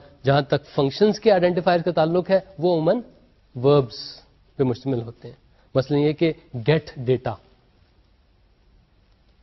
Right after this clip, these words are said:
یا پھر sort this اور whatever۔ تو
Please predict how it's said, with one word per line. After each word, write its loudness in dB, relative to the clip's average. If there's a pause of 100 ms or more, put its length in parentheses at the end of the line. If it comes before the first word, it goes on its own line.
(160)
یا -2
پھر 0 (1080)
sort 0
this 0
اور -8
whatever۔ 2 (1080)
تو 0